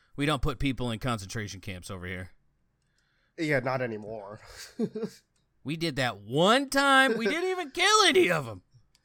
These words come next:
Speaker 2: What? They died in there?
Speaker 1: Well, they were gonna die outside. What the fuck?
Speaker 2: No, they weren't. They were fine.
Speaker 1: Oh, hey, Japanese people are very resilient.
Speaker 2: No, back then. <laughs> Now, now it's just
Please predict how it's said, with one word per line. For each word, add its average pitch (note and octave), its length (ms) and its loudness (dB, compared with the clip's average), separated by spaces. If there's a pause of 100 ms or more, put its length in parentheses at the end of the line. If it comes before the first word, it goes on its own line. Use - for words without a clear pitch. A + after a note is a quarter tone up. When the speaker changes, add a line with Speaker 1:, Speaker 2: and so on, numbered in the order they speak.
(300)
Speaker 2:
What? C4 280 -4
They C4+ 160 10
died G#3+ 480 8
in F3+ 180 6
there? D#3+ 480 2 (760)
Speaker 1:
Well, D4 80 -8
they D#4+ 120 -4
were E4 100 -6
gonna D#4 240 -2
die A3+ 300 6
outside. C#4+ 500 2
What - 140 -10
the - 60 -10
fuck? D4 300 -2 (400)
Speaker 2:
No, E4 220 0
they E3 140 2
weren't. C3+ 420 -8
They F3 120 0
were G#3+ 200 2
fine. D3+ 840 -2 (960)
Speaker 1:
Oh, - 80 -6
hey, E3 380 -6 (120)
Japanese C4 480 -2
people D3+ 260 -4
are A#2+ 120 -2
very D#3+ 280 0
resilient. A#2 540 -6 (1600)
Speaker 2:
No, B2+ 320 -12 (160)
back A#2+ 280 -10
then. A#2 220 -8 (300)
<laughs> - 240 -20
Now, B2 340 -2
now A2+ 260 -10
it's G#2 160 -18
just A2 260 -18